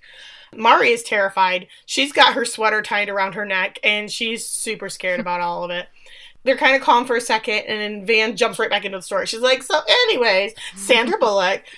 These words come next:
Speaker 1: And I was like, "I loved that movie, so I'm here with you, Van." So back in the present, Misty is watching While You Were Sleeping with Jessica in the basement.
Speaker 2: Mm-hmm.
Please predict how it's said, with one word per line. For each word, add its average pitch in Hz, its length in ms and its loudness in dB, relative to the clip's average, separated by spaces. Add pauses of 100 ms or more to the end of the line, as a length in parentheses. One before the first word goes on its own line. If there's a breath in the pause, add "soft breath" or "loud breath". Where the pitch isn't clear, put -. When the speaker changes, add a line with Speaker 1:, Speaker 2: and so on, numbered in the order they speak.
(160 loud breath)
Speaker 1:
And 233 140 -4
I 220 100 0
was 233 120 -4
like, 226 140 -4
"I 285 300 0
loved 196 320 -6
that 147 240 -4
movie, 170 340 -6
so - 140 -6
I'm 262 180 -2
here 208 220 -8
with 180 160 -6
you, - 140 -16
Van." - 340 -14 (560 soft breath)
So 294 140 0
back 302 200 6
in 440 60 0
the 277 100 0
present, 190 640 -4
Misty 247 540 2
is 269 300 2
watching 302 460 0
While 208 200 -2
You 208 140 -4
Were 226 80 -2
Sleeping 202 600 -8
with 233 200 -2
Jessica 220 460 -2
in 220 160 -6
the 233 60 -6
basement. 220 720 -2
Speaker 2:
Mm-hmm. 202 100 -20